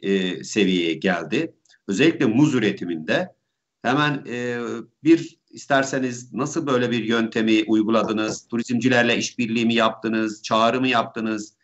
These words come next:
E, t-, tarım kesiminde, serada veya tarlada nasıl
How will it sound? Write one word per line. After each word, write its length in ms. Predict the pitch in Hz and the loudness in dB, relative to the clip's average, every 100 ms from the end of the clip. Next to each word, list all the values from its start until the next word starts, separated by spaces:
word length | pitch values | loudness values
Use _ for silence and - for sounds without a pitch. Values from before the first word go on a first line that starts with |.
| _ _ _ - | _ _ _ -6
E, 340 | 110 110 110 107 - - | -2 2 2 -2 -6 -8
t-, 180 | 135 - - | -8 -8 -4
tarım 300 | 139 180 151 | 0 2 0
kesiminde, 680 | 143 127 123 113 107 104 104 | -2 -2 -2 -2 0 -2 -2
serada 560 | - 131 127 113 113 110 | -4 -2 0 0 0 0
veya 300 | 110 107 107 | 0 0 0
tarlada 480 | 127 127 107 117 | -2 0 -2 -2
nasıl 380 | 131 160 147 110 | -2 -2 -2 -6